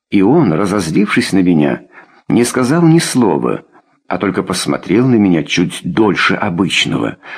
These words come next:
Поверь, я не из трусливого десятка, но выражение его глаз я не забуду никогда.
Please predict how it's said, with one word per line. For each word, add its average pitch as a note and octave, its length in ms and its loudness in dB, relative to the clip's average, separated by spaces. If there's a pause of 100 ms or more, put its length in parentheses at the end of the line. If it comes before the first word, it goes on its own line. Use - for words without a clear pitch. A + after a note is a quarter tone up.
Поверь, F#2 560 0 (280)
я A2+ 240 2
не C#3+ 140 6
из C3+ 240 0
трусливого B2+ 600 0
десятка, - 680 -6 (420)
но D2 200 0
выражение G#2 800 2
его F#2+ 400 2
глаз G2 640 -4 (420)
я A2 260 -2
не A2 100 2
забуду F#2+ 380 0
никогда. D#2 580 -2